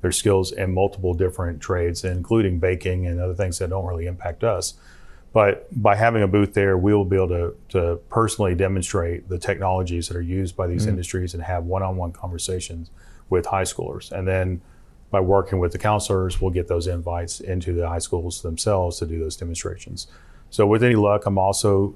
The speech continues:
Speaker 1: inviting a lot of these, these members from these organizations to be, um, present at M V P Force so they can see that, you know, what people are doing with those careers, get more involved with the companies that need those resources, and hopefully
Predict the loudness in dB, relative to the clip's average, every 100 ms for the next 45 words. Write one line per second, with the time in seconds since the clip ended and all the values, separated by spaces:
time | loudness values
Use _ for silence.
0 | -4 -2 0 0 0 0 -2 0 0 0
1 | 0 -2 -4 -8 -4 -2 0 0 0 0
2 | -2 -2 -2 0 -2 -2 -2 -2 -4 -6
3 | -6 -2 -2 -2 -8 -20 -20 -14 -4 0
4 | 0 0 0 2 2 -2 -4 -4 -4 -4
5 | -2 -2 0 -2 0 0 2 0 -2 -2
6 | 0 0 0 -4 -8 -18 -20 -20 -8 -4
7 | -2 -2 -6 -12 -20 -8 0 2 2 -2
8 | -14 -20 -4 -2 2 2 2 0 0 -4
9 | -4 -4 -2 -2 -2 -4 -4 -4 -2 -2
10 | -2 -2 -2 -2 -4 -10 -16 -4 -4 -2
11 | -2 -2 -2 -2 0 0 0 -2 -4 -10
12 | -8 -8 -8 -8 -8 -8 -8 -4 -4 -4